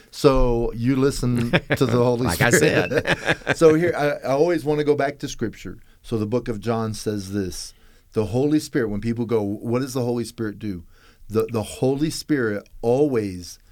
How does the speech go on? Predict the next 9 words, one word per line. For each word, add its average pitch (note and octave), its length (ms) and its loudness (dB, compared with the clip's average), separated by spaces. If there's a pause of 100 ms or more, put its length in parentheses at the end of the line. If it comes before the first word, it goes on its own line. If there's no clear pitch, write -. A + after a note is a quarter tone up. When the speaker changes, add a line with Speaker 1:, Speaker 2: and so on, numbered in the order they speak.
(240)
Speaker 1:
points B2 360 -4
our G#2+ 100 0
attention G#2 440 -6
back F2+ 220 -8
to - 100 -16
Christ. - 460 -16 (420)
So A#2+ 500 0
the A2+ 160 -2
Word D3+ 600 0